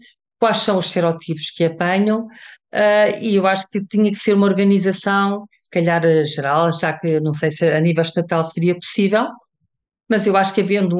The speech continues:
uma entidade, um núcleo forte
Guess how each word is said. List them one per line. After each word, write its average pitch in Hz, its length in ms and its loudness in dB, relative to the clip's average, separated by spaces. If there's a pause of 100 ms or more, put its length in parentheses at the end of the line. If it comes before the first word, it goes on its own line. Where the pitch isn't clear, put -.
uma 180 440 0
entidade, 180 640 0 (800)
um 180 80 2
núcleo 202 380 4
forte 165 460 -2